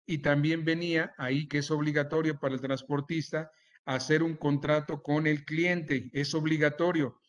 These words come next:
Ahora ya salió un acuerdo en el cual dice, no, abrogo para que ya no hagas el papelito de carta aporte, ni hagas el C F D I de traslado, ya no lo hagas.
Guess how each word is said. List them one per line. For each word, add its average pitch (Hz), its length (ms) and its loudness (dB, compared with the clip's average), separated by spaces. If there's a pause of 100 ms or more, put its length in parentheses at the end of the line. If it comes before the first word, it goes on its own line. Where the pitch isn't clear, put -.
(320)
Ahora 151 440 6
ya 175 320 4
salió 151 600 -2
un 156 140 0
acuerdo 170 460 2
en 160 80 0
el 143 80 -2
cual 160 200 0
dice, 165 300 -2
no, 190 440 0 (1040)
abrogo 202 840 4
para 135 220 -2
que 143 120 -6
ya 170 200 4
no 180 100 -2
hagas 175 260 0
el 143 100 0
papelito 143 540 0
de 131 140 0
carta 143 280 2
aporte, 180 500 -4 (220)
ni 147 160 4
hagas 160 280 2
el 135 100 0
C 151 140 -2
F 151 200 0
D 143 120 2
I 151 60 0
de 151 120 0
traslado, 131 580 -2 (380)
ya 147 240 2
no 165 140 2
lo 156 160 4
hagas. 131 400 2